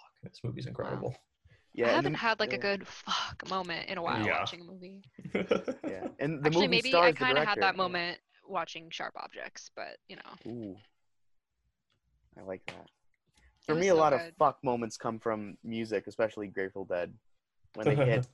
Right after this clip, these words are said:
Speaker 3: a solo and Jerry's ripping it, I will legit, like, be driving in my car and I will just go, y-, I, I legit will drive and go, "Ha ha, yeah!" Like, I will say that
Speaker 2: <laughs>
Speaker 3: as I'm driving.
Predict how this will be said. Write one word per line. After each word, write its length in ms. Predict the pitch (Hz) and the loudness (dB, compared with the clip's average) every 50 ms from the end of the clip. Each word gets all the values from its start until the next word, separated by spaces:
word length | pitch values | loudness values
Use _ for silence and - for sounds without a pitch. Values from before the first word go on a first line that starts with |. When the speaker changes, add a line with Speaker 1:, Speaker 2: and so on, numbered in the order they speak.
| _ - - - | _ -12 -4 -4
Speaker 3:
a 80 | 107 104 | -4 -4
solo 480 | - - - 117 110 110 107 107 107 | -4 -2 2 4 4 6 6 4 2
and 120 | 104 107 104 | 2 -2 -2
Jerry's 420 | - 113 113 113 117 110 95 95 | 2 4 4 4 4 2 -2 -8
ripping 400 | 90 90 104 104 104 - 120 120 | -6 -2 -2 -2 -2 -2 -4 0
it, 200 | 120 123 123 - _ _ _ _ _ _ _ - - _ - | 0 0 0 -2 _ _ _ _ _ _ _ -20 -4 _ 6
I 120 | 123 135 | 6 6
will 140 | 139 147 147 | 8 6 6
legit, 380 | 135 127 123 113 123 131 - - | 4 2 2 4 4 4 4 4
like, 200 | 127 123 120 - | 2 2 2 0
be 100 | 123 117 | -2 0
driving 340 | - 120 113 113 113 120 | 4 6 6 6 4 2
in 60 | 120 117 | 0 0
my 100 | 113 107 | -2 -2
car 260 | - 113 110 113 113 | 2 4 4 4 4
and 140 | 90 113 117 | 4 2 2
I 60 | 113 | 2
will 80 | 113 117 | 2 2
just 240 | 113 117 113 - - | 0 -2 -2 0 2
go, 280 | 120 110 104 98 95 - _ _ _ _ _ _ _ _ _ _ _ _ _ _ _ - | 4 4 4 4 0 -4 _ _ _ _ _ _ _ _ _ _ _ _ _ _ _ -16
y-, 160 | 123 131 - _ _ - | -14 -14 -14 _ _ 2
I, 200 | - 131 143 147 - - | 4 6 6 6 6 6
I 120 | 147 151 | 6 6
legit 280 | 147 143 139 135 151 127 | 6 6 6 6 4 4
will 80 | 139 | 4
drive 200 | 127 139 139 135 135 | 4 4 4 4 6
and 60 | 131 | 6
go, 180 | 131 123 117 - - | 6 6 4 2 -4
"Ha 360 | - - - 240 208 220 - | 0 6 8 8 8 8 8
ha, 380 | - 269 240 233 220 208 208 208 180 | 8 10 10 10 10 10 10 8 6
yeah!" 720 | 175 175 190 226 240 247 240 247 120 113 110 - - - - | 2 0 6 10 12 12 12 12 12 12 10 10 10 8 8
Like, 180 | 156 175 170 160 | 8 8 8 10
I 100 | 170 175 | 8 8
will 180 | 170 180 180 | 8 6 6
say 140 | 175 - - - - 175 175 | 6 6 6 8 8 10 10
that 400 | 170 160 - - - 233 - - | 10 8 8 8 6 6 6 6
Speaker 2:
<laughs> 40 | - | 8
Speaker 3:
as 220 | 147 165 175 160 | 10 10 12 12
I'm 100 | 180 180 | 10 8
driving. 640 | 180 190 156 139 127 131 143 147 139 - 180 190 190 | 6 6 8 8 8 8 8 6 6 6 4 4 4